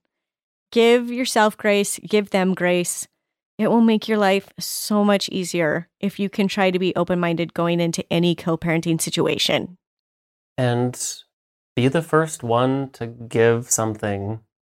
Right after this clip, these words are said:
Speaker 2: so that when you need it, they are willing to give back. Like,
Speaker 1: Yeah.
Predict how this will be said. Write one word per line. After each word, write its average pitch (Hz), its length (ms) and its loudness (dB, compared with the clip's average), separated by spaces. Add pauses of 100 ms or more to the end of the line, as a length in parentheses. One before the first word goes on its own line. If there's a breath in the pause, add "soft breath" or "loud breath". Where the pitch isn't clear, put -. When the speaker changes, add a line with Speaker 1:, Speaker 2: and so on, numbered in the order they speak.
(600)
Speaker 2:
so 120 160 -2
that 110 80 -2
when 113 160 -2
you 113 100 -2
need 113 220 2
it, 107 220 -4 (840)
they 104 140 -2
are 107 180 -4
willing 107 320 -2
to 120 60 -8
give 127 120 -2
back. 139 380 -4
Like, - 200 -10
Speaker 1:
Yeah. 147 180 -2